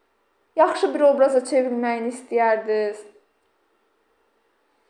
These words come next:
İnsanlara yaxşılıq etmək, yəni zülm etmək əvəzinə yaxşılıq etməyini, ürəyində kin saxlamamağını,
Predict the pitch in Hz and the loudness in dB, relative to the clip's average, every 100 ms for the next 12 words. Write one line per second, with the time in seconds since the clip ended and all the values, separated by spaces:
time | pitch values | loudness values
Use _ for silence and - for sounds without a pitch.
0 | _ _ 277 269 285 277 294 339 254 247 | _ _ -8 0 2 4 2 4 2 0
1 | - 262 262 262 247 233 233 240 240 254 | -4 0 0 0 -4 -6 -6 -6 -6 -8
2 | 277 285 247 247 247 240 240 - 240 240 | -6 -4 -4 -4 -6 -4 -4 -4 -4 -4
3 | 233 233 233 254 - - _ _ _ _ | -6 -8 -4 -4 -6 -14 _ _ _ _
4 | - 269 269 - 262 262 254 254 240 233 | 0 0 0 -2 2 2 2 -2 -8 -6
5 | 226 220 254 277 262 254 294 - 311 294 | -8 -6 0 2 2 -2 -6 -6 -8 -4
6 | 247 247 254 254 240 233 226 220 220 | -6 -4 -4 -2 -2 0 -2 -4 -8